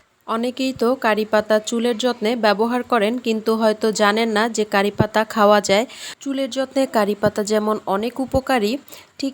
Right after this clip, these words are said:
তেমনি আমাদের স্বাস্থ্যের জন্য বা আমাদের শরীরের জন্য অনেক উপকারী কারি পাতা। যারা কাঁচা কারি পাতা খেতে পারেন না বা কারি পাতার,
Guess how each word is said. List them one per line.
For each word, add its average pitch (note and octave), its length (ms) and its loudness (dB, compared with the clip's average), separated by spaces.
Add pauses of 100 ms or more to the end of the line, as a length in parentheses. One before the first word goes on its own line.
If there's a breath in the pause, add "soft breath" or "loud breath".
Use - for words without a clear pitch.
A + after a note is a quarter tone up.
তেমনি B3 480 0
আমাদের G3 400 0
স্বাস্থ্যের A#3 540 -2
জন্য B3+ 300 -2
বা C4 380 0
আমাদের G#3+ 560 -2
শরীরের B3 540 0
জন্য C4 440 0
অনেক A3+ 360 0
উপকারী B3 440 -2
কারি A3 280 2
পাতা। - 380 -2 (200)
যারা A3 440 -2
কাঁচা A#3 300 -2
কারি A3 280 -2
পাতা A3 320 -6
খেতে A#3 320 -6
পারেন A3+ 340 -4
না G#3 260 -6
বা G3 400 -2
কারি G3+ 200 -2
পাতার, G#3 380 -4